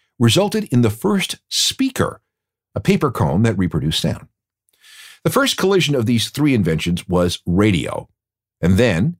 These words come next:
amplifiers that could turn any sound that had been converted into electrical energy back into sound. This translated into P A systems and sound systems for movie theaters. George Beecham realized that if this new technology could make a faint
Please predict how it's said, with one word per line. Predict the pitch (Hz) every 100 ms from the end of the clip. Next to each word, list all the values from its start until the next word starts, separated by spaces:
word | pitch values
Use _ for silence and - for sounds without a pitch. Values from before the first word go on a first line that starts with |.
| -
amplifiers | 151 160 104 62 50 82 -
that | 82
could | 95
turn | - 95 -
any | 120 202
sound | - 95 71 85
that | 82
had |
been | 82 80
converted | 82 78 127 123
into | 101 85 78
electrical | 85 120 - -
energy | 120 120 82 101 - _ _
back | - - -
into | 170
sound. | - 208 69 - _ _ _ _ _ -
This | 143
translated | - 135 123 107 110 110
into | 107 123
P | 113 - 170
A | 151
systems | - 95 - - - -
and | - 78
sound | 85 90 76
systems | 73 78 92 90
for | 98
movie | 123 151 82
theaters. | 71 52 - - - _ _ _ _ _ _ _ - -
George | - 277 220
Beecham | 170 165 123 104
realized | 127 107 73 71 80
that | 101 101
if | 113 107
this | 113
new | 214
technology | 269 160 151 113 95 90 82
could | 101
make | 110 104
a | 104
faint | - - 262 262